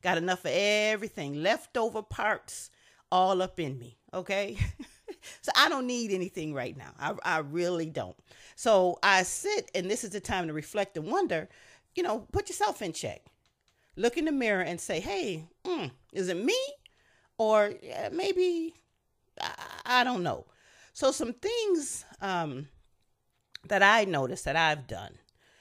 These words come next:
um, and I take full responsibility for, you know, do I think these particular actions caused the breakdown of the relationship? I'm not gonna say these particular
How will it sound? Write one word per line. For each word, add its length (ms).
um, 480
and 140
I 100
take 260
full 240
responsibility 760
for, 440
you 80
know, 120
do 240
I 160
think 460
these 300
particular 580
actions 460
caused 640
the 120
breakdown 1120
of 500
the 100
relationship? 800
I'm 180
not 180
gonna 140
say 200
these 200
particular 460